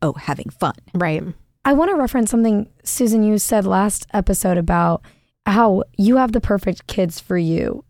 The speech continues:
Speaker 3: And
Speaker 1: Yes.
Speaker 3: when I think about, you know, just using my dad as an example, those, um, restaurant alphabet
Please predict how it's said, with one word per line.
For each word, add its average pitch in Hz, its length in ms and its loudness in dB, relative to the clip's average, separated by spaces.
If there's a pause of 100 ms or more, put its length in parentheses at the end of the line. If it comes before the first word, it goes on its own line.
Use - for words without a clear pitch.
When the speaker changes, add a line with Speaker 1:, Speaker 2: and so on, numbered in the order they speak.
(120)
Speaker 3:
And 185 300 2
Speaker 1:
Yes. 175 200 -2 (220)
Speaker 3:
when 214 200 2
I 220 120 2
think 247 180 0
about, 190 400 4
you 208 120 2
know, 180 140 0 (140)
just 185 260 -2 (100)
using 180 280 2
my 180 140 0
dad 170 200 2
as 165 80 2
an 160 80 0
example, 165 520 2 (300)
those, 180 440 2 (500)
um, 180 460 4 (180)
restaurant 180 680 0 (160)
alphabet 175 560 2